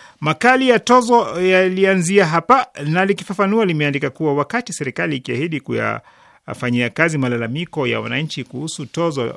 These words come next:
za benki, wadau wamewanyooshea kidole wabunge wakihoji sababu za wawakilishi hao kuruhusu sheria hiyo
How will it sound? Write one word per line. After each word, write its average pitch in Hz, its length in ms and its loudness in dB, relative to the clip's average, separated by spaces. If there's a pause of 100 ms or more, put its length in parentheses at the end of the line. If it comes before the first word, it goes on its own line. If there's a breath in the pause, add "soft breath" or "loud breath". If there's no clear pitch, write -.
(120)
za 113 200 -8
benki, 160 400 -4
wadau 156 560 0 (540 soft breath)
wamewanyooshea 196 880 0
kidole 220 500 4
wabunge 208 520 4
wakihoji 170 520 0
sababu 180 840 0
za 131 260 -2
wawakilishi 175 600 -2
hao 185 200 0
kuruhusu 170 500 -8
sheria 160 440 -2
hiyo 147 380 -2